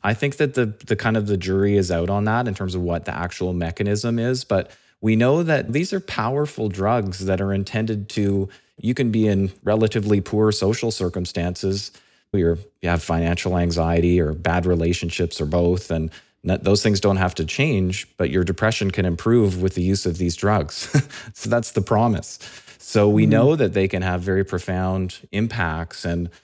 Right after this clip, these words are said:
Speaker 1: one of those impacts is changing people's decision-making around pursuit of rewards. And even a serotonin transporter
Speaker 2: Oh.
Speaker 1: gene has been implicated. It's actually been shown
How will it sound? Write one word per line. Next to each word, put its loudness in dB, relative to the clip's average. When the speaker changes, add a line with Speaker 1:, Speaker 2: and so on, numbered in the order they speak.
Speaker 1:
one 2
of 2
those 2
impacts -2
is -4
changing -2
people's -2
decision-making -2
around -2
pursuit -2
of -2
rewards. -2
And -2
even 4
a 4
serotonin 2
transporter 0
Speaker 2:
Oh. 2
Speaker 1:
gene -2
has -4
been 0
implicated. -2
It's -2
actually 0
been 2
shown 0